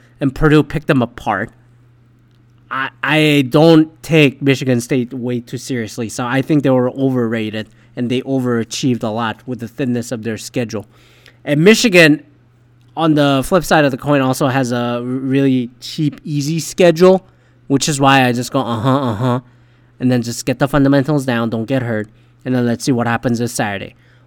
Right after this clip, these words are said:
Ohio State, on the other hand, I just go like, you look, the pure talent and athleticism that they got, you cannot compete against that. However, that said, I think their secondary is u-, utter dog shit. So even if they beat Michigan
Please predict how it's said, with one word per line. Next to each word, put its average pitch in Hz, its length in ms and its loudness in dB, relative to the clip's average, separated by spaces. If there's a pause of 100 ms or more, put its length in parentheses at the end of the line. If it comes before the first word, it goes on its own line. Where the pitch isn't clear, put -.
Ohio 226 420 4
State, 220 240 4
on 190 140 6
the 180 100 6
other 180 180 8
hand, 160 220 6
I 139 140 4
just 139 180 -2
go 151 140 0
like, 123 380 -2
you 147 80 0
look, 135 260 0
the 143 100 -2
pure 202 440 2
talent 175 520 2
and 135 220 0
athleticism 143 880 -2
that 117 180 -8
they 123 160 -2
got, 110 280 -6 (960)
you 127 100 -14
cannot 147 380 2
compete 120 280 -2
against 104 320 -8
that. 107 140 -12 (160)
However, 196 420 6
that 175 240 2
said, 165 220 4
I 139 160 4
think 190 220 2
their 165 120 4
secondary 147 520 2
is 120 100 -4 (260)
u-, 160 100 -12 (120)
utter 175 240 4
dog 131 380 0
shit. - 420 -6 (300)
So - 180 0
even 226 240 2
if 269 140 4
they 254 160 4
beat 175 340 -2
Michigan 143 640 4